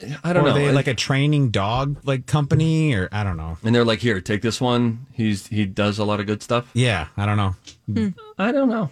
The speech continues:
Speaker 1: I don't know. Now this about football. Football season's coming up, Donna, remember?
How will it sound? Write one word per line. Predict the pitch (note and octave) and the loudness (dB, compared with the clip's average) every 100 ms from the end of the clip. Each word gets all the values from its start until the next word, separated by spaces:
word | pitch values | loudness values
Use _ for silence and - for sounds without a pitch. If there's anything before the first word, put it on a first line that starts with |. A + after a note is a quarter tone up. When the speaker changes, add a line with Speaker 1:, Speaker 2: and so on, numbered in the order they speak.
| - | -8
Speaker 1:
I | F3 B3 | -6 -4
don't | E4+ E2 | -2 -2
know. | D2 F#2+ F#3+ - _ _ _ _ _ _ _ - | -2 0 -2 -4 _ _ _ _ _ _ _ 0
Now | G2 A2+ B2+ | 4 6 4
this | C3+ F#3+ A3+ G#3 | 2 2 2 0
about | F3+ F#3 G3 - | 2 2 0 -2
football. | C#4 C#4+ C4 C4 A#3 A3+ A3 A3 A3 - _ _ | 2 2 0 -2 0 2 2 0 -2 -4 _ _
Football | _ E3+ F#3+ F3 | _ -12 -8 -6
season's | E3 C3+ A#2+ A2 | -4 -4 -4 -6
coming | C3+ A2 | -4 -2
up, | G#2 | -2
Donna, | G2+ G2+ A#2 | -2 -2 0
remember? | A#2 A2 C3 F3 | 0 0 0 -2